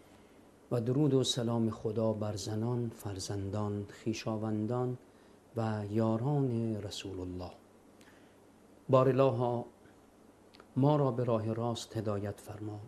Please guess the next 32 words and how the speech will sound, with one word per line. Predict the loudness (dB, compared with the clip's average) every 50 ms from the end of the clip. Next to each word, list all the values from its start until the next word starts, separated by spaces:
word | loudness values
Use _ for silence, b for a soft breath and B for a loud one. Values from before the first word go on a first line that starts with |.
| -6
به | -4 -2
تو | 0 -2
پناه | -2 0 0 0 2 2 0 0
میبریم | 0 0 0 0 0 -2 -2 -4 -6 -8 -10 -12 -10 -10
از | -8 -8
شر | -8 -6 -4 -4 -4 -4 -2
نفسمان | -2 -2 0 0 -2 -2 -4 -6 -6 -2 0 0 0 0 -2 -4 -6 -12 -18 B B B B B B B B B B B -4
و | -4 -4
از | -2 -4
شر | -4 -4 -4 -4 -4 -4 -4 -2 -2 -2 -2 -4 -8 -12 -16 -18
کارهای | -10 -4 -2 -2 -2 -2 -4 -4 -4 -2 0 0 0 0 -2 -2 -4 -4 -6 -8 -6 -4
بدی | -2 -2 -2 -4 -6 -8
که | -8 -10 -10
انجام | -8 -6 -6 -6 -6 -4 -4 -4 -4 -6
دادیم. | -8 -10 -12 -14 -16 -18 -20 -20 -20 -20 -20 -20 -20 B B B B B B B B B -4
به | -2 0
تو | 2 2 2
پناه | 2 2 2 2 4 2 2
میبریم | 2 2 2 2 2 2 0 0 0 -2 -4 -4
از | -6 -8
شر | -6 -4 -4 -4 -4 -4 -4 -6
شیطان | -4 -4 -4 -4 -4 -2 0 0 0 0 0 -2 -4 -6 B B B B B B B
و | -4 -2
دامهایی | 0 0 2 2 2 0 0 0 2 2 2 4 2 2 0
که | 0 0 -2
شیطان | -2 0 0 0 -2 -2 -2 -2 -2 -2 -2 -2 -2
برای | -2 -2 0 0 -2 -2 -2
گمراه | -4 -4 -4 -4 -4 -6 -8 -8 -10 -14 -14
کردن | -14 -12 -10 -8 -6 -6 -6 -6 -6 -8
انسان | -8 -8 -8 -8 -6 -2 0 0 0 0 -2 -6 -12 -20 -20 -20 B B B B B B
پهن | -4 -2 -2 -2 -4
می‌کند. | -10 -10 -12 -14 -16 -18